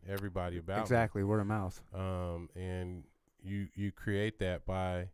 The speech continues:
Speaker 1: basically listening to what the customer tells you that they're looking for, right? You gotta ask questions. Um, you gotta find out a little bit about 'em. You, you basically have to make a friend with them.
Speaker 2: Right.
Speaker 1: Right? So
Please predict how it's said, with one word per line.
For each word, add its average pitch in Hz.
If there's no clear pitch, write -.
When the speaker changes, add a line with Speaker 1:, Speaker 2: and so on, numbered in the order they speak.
Speaker 1:
basically 107
listening 98
to 107
what 98
the 95
customer 95
tells 98
you 92
that 92
they're 90
looking 95
for, 113
right? 95
You 92
gotta 92
ask 90
questions. 98
Um, 87
you 92
gotta 95
find 92
out 90
a 90
little 92
bit 90
about 95
'em. 87
You, 85
you 95
basically 101
have 95
to 95
make 92
a 92
friend 110
with 80
them. 71
Speaker 2:
Right. 110
Speaker 1:
Right? 92
So 90